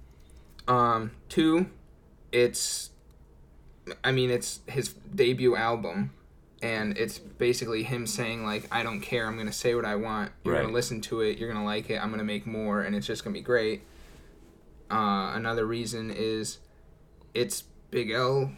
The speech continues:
Speaker 1: his freestyles were impeccable. Like, it's a way for you to hear what he sounded like in the streets and, like, what people were thinking of him. I mean, you got people like, we were talking about Nas.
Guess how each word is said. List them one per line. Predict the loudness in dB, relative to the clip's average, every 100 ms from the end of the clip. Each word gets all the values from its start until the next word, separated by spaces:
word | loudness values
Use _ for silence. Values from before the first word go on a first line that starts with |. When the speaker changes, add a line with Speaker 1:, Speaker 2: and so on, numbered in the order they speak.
| -16 -16
Speaker 1:
his | -6 -6
freestyles | -4 -2 -2 0 0 0 -2 -2
were | 0
impeccable. | 0 0 0 2 2 -2 -6 -20 -20 -20 -8
Like, | -4 -2 -2
it's | 0
a | 2
way | 4 4
for | 2 0
you | 0 0
to | 0
hear | -2 -2 0 0 -2 -4 -20 -20 -20 -20 -2
what | -2 -2
he | -4 -4
sounded | -2 -2 -2 -4
like | -4 -4
in | -6 -6
the |
streets | -8 -4 -4 -4 -4
and, | -4
like, | -4 -6
what | -6 -6
people | -6 -10 -6 -2
were | -2
thinking | -2 -6 -4
of | -4 -4
him. | -6 -4 -6 -10 -8
I | -2
mean, | 0
you | 0
got | 0 0
people | -4 -2 0
like, | 0 -4 -12 -20 -2
we | 0
were |
talking | 2 0
about | 0 0
Nas. | 2 4 2 -2